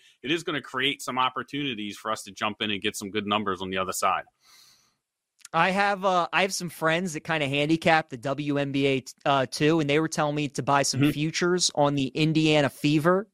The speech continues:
Speaker 2: in the W N B A because they're an upcoming team. They got Aaliyah Boston from South Carolina, who's really good, and, uh, they're obviously gonna get Caitlin Clark with the, with the number one pick. So if you want a little future in the W N B A, maybe sprinkle something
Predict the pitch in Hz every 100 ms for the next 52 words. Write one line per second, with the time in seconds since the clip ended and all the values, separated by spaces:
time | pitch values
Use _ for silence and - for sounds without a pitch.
0 | - 156 165 151 165 170 170 170 165 170
1 | 180 151 147 160 151 135 147 143 143 -
2 | 170 165 165 - 156 151 151 - _ -
3 | 151 160 147 151 170 143 143 151 - 180
4 | 175 170 - 170 165 - 165 160 165 165
5 | 156 139 165 165 151 160 170 175 - 143
6 | 143 139 135 127 - _ _ _ 143 147
7 | 147 143 - 147 139 135 131 - 143 127
8 | 117 139 131 117 117 113 120 113 107 120
9 | - 117 123 123 117 113 - 143 113 -
10 | - 101 - _ _ - 220 226 220 214
11 | 226 233 - 233 220 202 220 220 214 214
12 | 233 180 131 139 139 - 156 147 - 147
13 | - 135